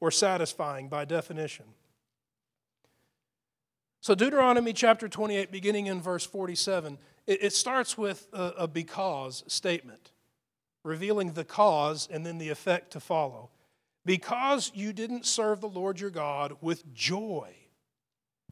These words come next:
That's very important that you see that. Because you didn't serve the Lord with joy and a glad heart for the abundance of all things that He's provided.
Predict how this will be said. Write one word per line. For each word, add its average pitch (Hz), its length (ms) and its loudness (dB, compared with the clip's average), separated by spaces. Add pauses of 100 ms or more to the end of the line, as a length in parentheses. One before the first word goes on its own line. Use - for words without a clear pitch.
(160)
That's 156 160 -2
very 208 200 4
important 226 420 -2
that 170 100 -10
you 170 80 -6
see 202 240 0
that. 139 260 -14
Because 240 540 2
you 269 80 -2
didn't 262 240 -6
serve 240 320 4
the 233 80 -6
Lord 185 320 0 (280)
with 185 260 2
joy 160 640 2
and 170 140 -4
a 170 60 -4
glad 180 360 6
heart 143 360 6 (180)
for 185 140 -2
the 185 140 0
abundance 220 580 2
of 196 140 4
all 208 360 4
things 170 520 -2
that 180 100 -10
He's 175 200 -6
provided. 170 600 0